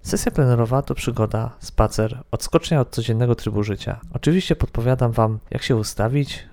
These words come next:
gdzie stanąć, żeby światło i ujęcie było odpowiednie. Nie wymuszam pocałunków, bo nie o to chodzi. Znacznie ciekawsze są momenty przed nim samym, kiedy spojrzycie na siebie,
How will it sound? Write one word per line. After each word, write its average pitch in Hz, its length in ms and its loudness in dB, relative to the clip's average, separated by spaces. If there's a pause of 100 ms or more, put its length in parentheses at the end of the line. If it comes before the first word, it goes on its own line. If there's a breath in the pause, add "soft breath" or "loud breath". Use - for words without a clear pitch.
gdzie - 160 -2
stanąć, 131 440 2
żeby 127 180 2
światło 139 400 2
i 123 80 6
ujęcie 127 400 4
było 123 240 4
odpowiednie. 110 580 0 (180)
Nie 151 100 2
wymuszam 156 400 4
pocałunków, 120 680 0 (120)
bo 165 160 2
nie 156 160 8
o 131 40 6
to - 100 0
chodzi. 104 360 -4 (240)
Znacznie - 380 4
ciekawsze 127 480 0
są 131 220 0
momenty 127 560 2
przed 135 180 0
nim 120 120 2
samym, 107 460 -2
kiedy 131 180 -2
spojrzycie 127 440 2
na 113 80 4
siebie, 123 440 2